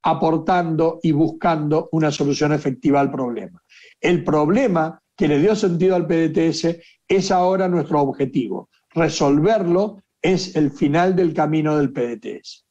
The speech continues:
También Talmar sostiene que el valor en los ecosistemas se crea conjuntamente, es decir,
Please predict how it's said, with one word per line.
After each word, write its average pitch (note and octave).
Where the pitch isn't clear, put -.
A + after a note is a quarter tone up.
También G#3+
Talmar G3
sostiene F#3+
que D#3
el D#3+
valor F3
en G#3
los E3
ecosistemas E3
se -
crea A#3
conjuntamente, F#3+
es D#3+
decir, G#3+